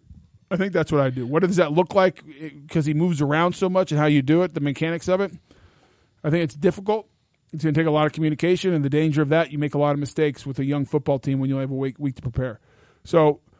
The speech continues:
as much as I say that's what I'd probably do, I could make a really strong argument that you do nothing but you line up and go play your rule football and go play really fast.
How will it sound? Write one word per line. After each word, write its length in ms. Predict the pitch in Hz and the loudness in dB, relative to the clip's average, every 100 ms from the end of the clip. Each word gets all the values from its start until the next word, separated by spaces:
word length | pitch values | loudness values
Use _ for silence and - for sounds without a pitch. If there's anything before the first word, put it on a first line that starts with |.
| _ _ _ - | _ _ _ -4
as 180 | 143 | -2
much 220 | 135 190 180 | 2 2 4
as 100 | 170 | 4
I 120 | 165 | 4
say 240 | - 175 | 4 4
that's 220 | 151 156 160 | 4 2 2
what 80 | 151 | 2
I'd 100 | 135 | 4
probably 240 | 151 147 | 4 4
do, 320 | 143 160 175 - _ _ - | 2 0 -2 -6 _ _ -8
I 100 | 151 | -4
could 140 | 175 | 0
make 120 | 160 | 0
a 60 | 139 | 0
really 260 | 139 160 160 | 2 4 4
strong 300 | - 160 151 | 4 2 4
argument 420 | 160 160 180 151 | 2 2 -2 -4
that 80 | 143 | -6
you 100 | 139 | -2
do 140 | 139 | 0
nothing 360 | 135 151 160 147 | 2 0 0 -2
but 120 | 135 | -2
you 100 | 131 | -4
line 260 | 131 147 147 | -4 -2 -2
up 120 | 143 | -4
and 80 | 131 | -6
go 100 | 135 | -6
play 240 | - 139 | -4 -2
your 160 | 139 147 | 0 0
rule 240 | 147 156 | -2 -4
football 400 | 139 139 131 139 | -2 -4 -4 -4
and 100 | 135 | -4
go 80 | 127 | -6
play 160 | 123 127 | -8 -6
really 280 | 131 143 151 | -4 -4 -4
fast. 540 | 151 143 143 - | -4 -6 -8 -12